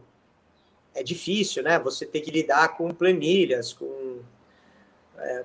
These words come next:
pagamentos, com faturamento, com, é, boletos, com,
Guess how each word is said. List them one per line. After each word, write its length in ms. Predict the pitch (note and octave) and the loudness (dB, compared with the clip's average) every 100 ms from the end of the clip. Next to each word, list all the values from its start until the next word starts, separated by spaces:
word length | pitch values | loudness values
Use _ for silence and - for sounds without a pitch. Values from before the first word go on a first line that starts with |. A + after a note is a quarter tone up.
| - | 4
pagamentos, 840 | C#3+ D#3+ C#3 D3+ F#3 D#3 B2+ A#2 | 8 8 6 4 2 0 -8 -14
com 120 | - | -14
faturamento, 1040 | B2+ D3 C#3+ C#3+ D#3 C#3+ D#3 E3+ B2 B2 A#2+ | -6 -4 -4 -2 -2 0 0 0 -4 -10 -14
com, 340 | - C3+ C3 B2+ - _ _ - | -10 -10 -10 -12 -14 _ _ -12
é, 320 | - C2 - - | -8 -6 -6 4
boletos, 920 | D#3+ C#3+ C#3 E3+ - - A2+ - - | 6 6 6 4 4 0 -16 -16 -14
com, 380 | C3+ C3+ C3 B2 | -12 -10 -8 -10